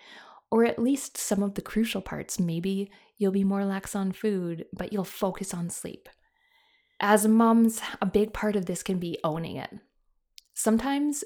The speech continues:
we will let go of the routine to make others feel happy or comfortable,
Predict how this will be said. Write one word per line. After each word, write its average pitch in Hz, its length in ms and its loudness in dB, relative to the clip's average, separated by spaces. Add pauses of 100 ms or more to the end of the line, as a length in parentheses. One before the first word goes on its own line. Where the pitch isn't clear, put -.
(100)
we 220 320 2
will 208 240 0
let - 180 -2
go 190 120 2
of 180 100 0
the 180 100 -2
routine 175 340 -4
to 160 60 -4
make 160 340 -8
others 175 320 -4
feel 170 180 -6
happy 233 500 -2
or 165 120 -6
comfortable, 208 760 -2